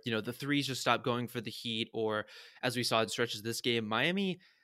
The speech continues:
kind of subtly, low-key, is not a very good finishing team. Like, they don't have many guys who can actually finish through contact that well, which is,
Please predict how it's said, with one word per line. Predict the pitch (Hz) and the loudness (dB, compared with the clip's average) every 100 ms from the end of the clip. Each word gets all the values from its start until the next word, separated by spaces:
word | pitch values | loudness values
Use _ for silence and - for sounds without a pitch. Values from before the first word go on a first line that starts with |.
| _ | _
kind | - 151 160 | -4 -2 2
of | 156 117 | 2 0
subtly, | - 127 120 139 143 | 0 2 2 0 -2
low-key, | 131 117 127 - 135 131 | 0 2 2 2 0 2
is | 120 104 | 0 -2
not | 110 110 117 - | -2 0 0 0
a | 113 | -2
very | 113 107 | 0 0
good | 113 | -2
finishing | - 110 113 - 147 | -2 -2 0 -2 -2
team. | - 165 165 | -4 -4 -2
Like, | 135 113 | -2 0
they | |
don't | 113 120 | 2 2
have | 113 | 0
many | 113 113 | 0 2
guys | 120 113 | 2 0
who | - | -2
can | 120 | -2
actually | 117 110 113 | -2 -4 -6
finish | - 110 110 | -4 -4 -4
through | - 110 | -6 -6
contact | - 110 104 110 - | -2 -2 2 0 0
that | 110 107 110 | -2 -2 -2
well, | 107 107 120 135 | -4 -2 -2 -2
which | 117 | -4
is, | 117 104 - | -4 -4 -8